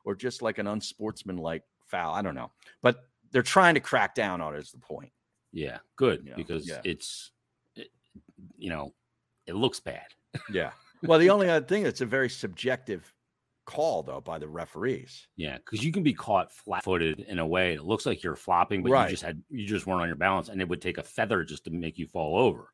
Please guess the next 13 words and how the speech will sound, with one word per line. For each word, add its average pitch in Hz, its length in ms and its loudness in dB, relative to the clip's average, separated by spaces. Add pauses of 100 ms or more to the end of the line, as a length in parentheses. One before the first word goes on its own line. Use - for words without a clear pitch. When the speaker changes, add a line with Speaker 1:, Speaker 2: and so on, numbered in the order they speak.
Speaker 1:
Right. 101 340 -2
Speaker 2:
Like, 92 240 -6
Bill 196 200 6
Laimbeer 110 560 0
was 73 180 -6
great 95 420 2 (500)
at 76 200 -10
that. 76 260 -4
Like, 78 100 -6
he 147 120 6
was 110 160 4
Speaker 1:
Mm-hmm. 101 80 2
Speaker 2:
always 113 400 4